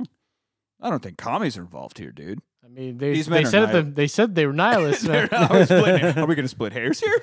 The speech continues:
Speaker 1: <laughs> They threaten castration.
Speaker 2: They're Nazis? Shut the
Speaker 1: No,
Speaker 2: fuck
Speaker 1: man.
Speaker 2: up, Donnie.
Speaker 1: No, man, Donnie. These men are nihilists. They're cowards. So, <laughs> so he finally convinces Doc that he traveled back to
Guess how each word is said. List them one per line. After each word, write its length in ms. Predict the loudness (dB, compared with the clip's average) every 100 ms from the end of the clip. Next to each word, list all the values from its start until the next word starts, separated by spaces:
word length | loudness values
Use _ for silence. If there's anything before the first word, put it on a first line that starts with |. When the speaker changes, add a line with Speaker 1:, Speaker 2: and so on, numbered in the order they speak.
| -2
Speaker 1:
<laughs> 800 | -4 0 0 2 0 0 -4 -8 _ -20 _ -20 -20 -20 -20 -20 -12
They 100 | -8
threaten 300 | -6 -6 -8
castration. 760 | -6 -6 -4 -2 -2 -4 -12 -14 _
Speaker 2:
They're 180 | -4 -2
Nazis? 680 | -4 -6 -6 -4 -4 -6 -16 _ _
Shut 160 | -10
the 60 | -4
Speaker 1:
No, 120 | 0
Speaker 2:
fuck 160 | 0 0
Speaker 1:
man. 80 | 0
Speaker 2:
up, 40 |
Donnie. 380 | 0 0 -2 -4
Speaker 1:
No, 160 | -4 -2
man, 300 | -2 -6 -8
Donnie. 320 | -8 -10 -10 -18 _ _ _ _ _ _ _ _ _ _
These 120 | -14 -10
men 140 | -8
are 60 | -6
nihilists. 420 | -8 -8 -12 -14
They're 120 | -14
cowards. 560 | -12 -14 -14 -18 -20 -20 _ _ _ _ _ _ _ _ _ _ _ _ _ -18
So, 520 | -4 0 2 0 -2 -6 -10 -10 _
<laughs> 460 | _ _ _ _ _
so 420 | -6 0 2 0
he 140 | 0 -2
finally 300 | -2 -4 -4
convinces 400 | -6 -6 -8 -4
Doc 260 | -2 -2
that 100 | -4
he 180 | -4 -4
traveled 420 | -6 -8 -6 -8
back 180 | -12
to 60 | -14